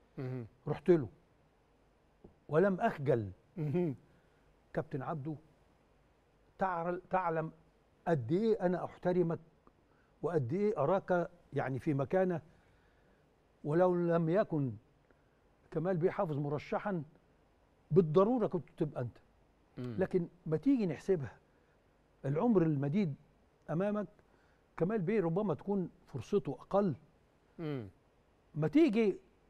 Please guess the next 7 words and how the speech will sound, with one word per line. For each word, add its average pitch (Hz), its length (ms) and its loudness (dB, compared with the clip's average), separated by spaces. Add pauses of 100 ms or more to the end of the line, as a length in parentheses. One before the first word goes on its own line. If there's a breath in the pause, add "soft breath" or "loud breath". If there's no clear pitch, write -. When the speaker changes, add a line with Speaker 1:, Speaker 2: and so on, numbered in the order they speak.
Speaker 2:
الراجل 190 440 2 (220)
يستحق 160 480 -2
أن 151 60 2
يكون 165 200 -2
رئيسا 151 260 -4
للنادي 131 280 -4
الأهلي - 260 -10